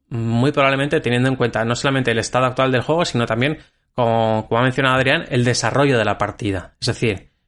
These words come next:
eh, igual comprar recursos al final de la partida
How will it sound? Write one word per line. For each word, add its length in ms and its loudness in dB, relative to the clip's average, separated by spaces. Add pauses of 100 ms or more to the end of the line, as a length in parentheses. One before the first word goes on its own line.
(100)
eh, 240 0
igual 300 2
comprar 380 2
recursos 520 -2
al 160 0
final 260 -2
de 80 2
la 120 0
partida 580 0